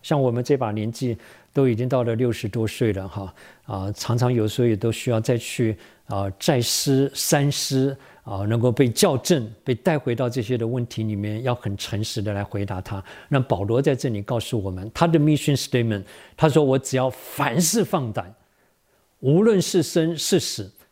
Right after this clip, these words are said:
总叫基督在我身上照常显大。”在这里有三个很关键的词哈，这三个关键的词就点出了，呃，保罗整个人生使命的这个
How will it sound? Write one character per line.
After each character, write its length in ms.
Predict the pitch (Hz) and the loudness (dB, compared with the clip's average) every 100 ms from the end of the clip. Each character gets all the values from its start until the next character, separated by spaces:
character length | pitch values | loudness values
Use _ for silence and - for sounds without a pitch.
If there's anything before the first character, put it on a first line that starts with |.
| _ | _
总 460 | - 165 107 95 | 0 0 2 -4
叫 260 | 107 202 180 | -2 2 2
基 280 | 139 - 151 | 0 -2 -2
督 340 | - 147 147 - | 0 -2 -2 -2
在 160 | 165 127 | 0 0
我 180 | 104 | -2
身 300 | 98 - 131 | -6 -4 -4
上 240 | 127 131 98 - _ | -2 -4 -4 -12 _
照 240 | - 151 110 | -2 0 -2
常 260 | - 95 104 | -8 -10 -8
显 220 | - 104 - | -6 -6 -4
大。” 180 | - 92 _ _ - _ _ _ _ _ _ _ _ _ _ _ _ _ _ _ _ _ _ _ - | -6 -6 _ _ -20 _ _ _ _ _ _ _ _ _ _ _ _ _ _ _ _ _ _ _ 0
在 120 | 214 | 4
这 100 | 240 | 6
里 100 | 202 | 6
有 100 | 131 | 4
三 260 | - 202 208 | 2 0 2
个 120 | 170 | 0
很 200 | 135 110 | 0 -6
关 280 | - 175 175 | -2 0 2
键 180 | 190 143 | 2 0
的 80 | 117 | -2
词 420 | - - 107 101 | -4 -6 -4 -6
哈， 240 | - 113 - - - - | -4 -8 -8 -20 -8 0
这 80 | |
三 260 | 180 - 220 | 2 4 4
个 120 | 190 | 4
关 200 | 165 180 | 2 2
键 160 | 185 170 | 2 2
的 80 | 156 | 2
词 240 | - 139 | 0 -2
就 160 | 127 170 | 2 0
点 320 | - 127 107 | 2 -2 -2
出 260 | - 190 | 0 2
了， 140 | 196 151 - - _ | 4 2 -2 -20 _
呃， 260 | 113 110 113 - | -4 -2 -2 -2
保 140 | 113 | 0
罗 280 | 110 117 143 | 2 2 2
整 360 | 151 - 117 101 | 0 -2 -2 0
个 260 | 135 156 - | 0 0 0
人 180 | 143 139 | 0 0
生 240 | - 165 | 0 -2
使 240 | 160 - 107 | -2 -4 -2
命 240 | 117 135 | 0 0
的 120 | 113 | 0
这 160 | 104 120 | 0 0
个 180 | 113 | 0